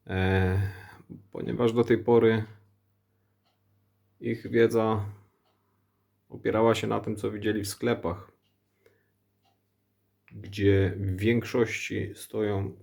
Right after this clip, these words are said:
kotły innych producentów i to są te kotły z, e, wymiennikami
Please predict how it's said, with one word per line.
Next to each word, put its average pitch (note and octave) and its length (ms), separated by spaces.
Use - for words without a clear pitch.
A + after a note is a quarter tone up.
kotły - 380
innych A2 540
producentów G#2 760
i G2 60
to F#2+ 120
są G2+ 260
te G2+ 160
kotły G2+ 460
z, G2 360
e, F#2 580
wymiennikami G2+ 920